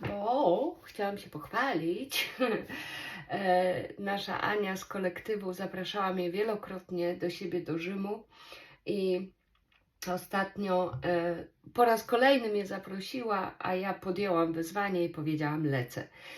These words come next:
Także w przyszły wtorek, e, lecę sobie na dwa dni do Rzymu.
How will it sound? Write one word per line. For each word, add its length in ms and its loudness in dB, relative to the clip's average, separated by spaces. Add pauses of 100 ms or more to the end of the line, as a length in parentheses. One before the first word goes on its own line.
(200)
Także 300 -4
w 40 -10
przyszły 440 -4
wtorek, 540 -4
e, 340 -4
lecę 360 -4
sobie 340 -6
na 300 0
dwa 260 -4
dni 280 -2
do 180 -2
Rzymu. 420 -4